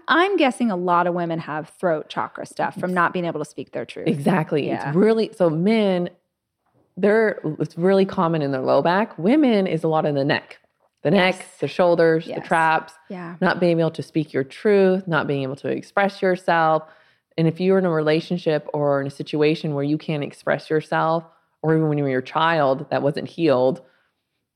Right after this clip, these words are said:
Speaker 2: it will manifest into tightness in the neck, sore throat, coughs, colds, neck tension, shoulder tension,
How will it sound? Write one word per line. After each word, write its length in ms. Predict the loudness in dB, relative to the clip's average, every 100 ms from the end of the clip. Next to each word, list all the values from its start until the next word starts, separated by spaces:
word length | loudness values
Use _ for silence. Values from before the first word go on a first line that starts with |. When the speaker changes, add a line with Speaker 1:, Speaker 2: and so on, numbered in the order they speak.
| -2
Speaker 2:
it 180 | 0 2
will 120 | 2
manifest 680 | 2 2 2 2 2 2 -2 -4
into 840 | -2 -2 0 2 4 4 2 -2 _ _ _ _ _ _ _ _ _ _ _ _
tightness 400 | -2 -2 0 0
in 80 | 0
the 100 | 0
neck, 520 | 2 2 4 2 -2 -14
sore 340 | -10 0 2
throat, 640 | 0 0 2 4 4 2 -2 _ _ -4
coughs, 680 | 2 4 4 2 0 -8 _ -14
colds, 760 | -2 2 4 4 4 2 0 -12 _ _
neck 280 | 0 0 0
tension, 640 | 2 2 2 0 -2 -2 -6
shoulder 460 | -4 0 2 2
tension, 640 | 2 0 0 0 -4 -6